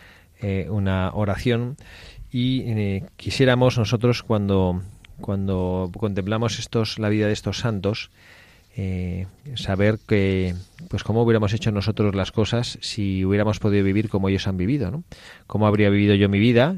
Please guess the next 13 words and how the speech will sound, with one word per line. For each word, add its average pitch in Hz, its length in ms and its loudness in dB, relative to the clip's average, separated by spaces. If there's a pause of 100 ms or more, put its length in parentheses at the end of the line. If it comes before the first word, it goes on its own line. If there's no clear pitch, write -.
(100)
si, 92 400 -2
bueno, 95 180 0
pues 92 160 -4
yo 92 80 -2
hubiera 92 160 0
sido, 95 240 -2
pues, - 260 -8
este - 240 -16
san-, 104 180 -4
este - 200 -8
santo 95 220 -2
San 95 220 -4
Odilon, 98 520 0